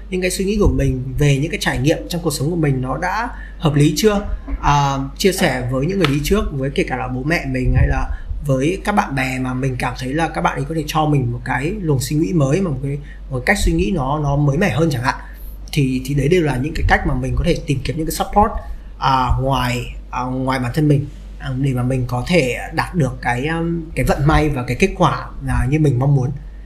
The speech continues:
Thì mình nghĩ, à, đâu đó đấy là những cái phần mà mình, mình cảm thấy là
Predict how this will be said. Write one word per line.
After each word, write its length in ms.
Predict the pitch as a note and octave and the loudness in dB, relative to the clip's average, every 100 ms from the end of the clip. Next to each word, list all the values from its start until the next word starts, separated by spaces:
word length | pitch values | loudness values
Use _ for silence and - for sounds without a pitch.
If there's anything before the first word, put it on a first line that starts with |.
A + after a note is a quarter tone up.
| - - - | -16 -16 -4
Thì 80 | - | 0
mình 180 | C3 B2+ | 0 2
nghĩ, 200 | C3+ F3 | 2 2
à, 280 | G3+ F#3+ F3+ E3+ - | 2 0 -2 -6 -4
đâu 140 | D#3 D#3 | 0 2
đó 180 | C3+ C3+ | 2 0
đấy 100 | C3 | 0
là 440 | F3 C#3 B2 - - - | 2 2 2 0 -4 -4
những 200 | D3 D3 | -2 0
cái 100 | D3+ F3+ | 0 2
phần 160 | C#3 | 4
mà 80 | B2 | 4
mình, 220 | A#2+ A#2+ A#2+ | 2 0 0
mình 120 | B2 | -2
cảm 120 | - A#2 | -6 -4
thấy 140 | B2 | -4
là 260 | C#3+ D3+ | -2 -2